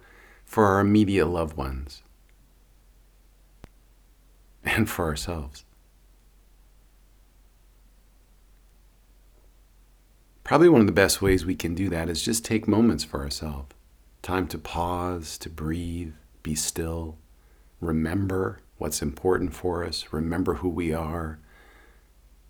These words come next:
remember what we need to do, remember why we're doing it.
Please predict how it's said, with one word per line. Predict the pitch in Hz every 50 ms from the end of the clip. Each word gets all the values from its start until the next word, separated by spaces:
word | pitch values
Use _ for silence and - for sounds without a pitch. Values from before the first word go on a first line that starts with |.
| _ _ _ -
remember | 73 80 80 85 90 92 87 90 87 80 78 76 73 - - _ _ _ _ _ _ _ _ _ _ _ _ -
what | 92 90 87
we | 80 80 80
need | 78 78 80 71 -
to | - 69
do, | 67 78 73 76 80 82 87 92 - _ _ _ _ _ _ _ _ _ _ _ _ _ _ _ _ _ _ _ _ _ _ _ _
remember | - 90 85 113 123 117 113 98 98 95 92
why | 85 90 87 90 95
we're | 80 76 78 71
doing | 69 - 76 76 80 82 82 87
it. | 87 -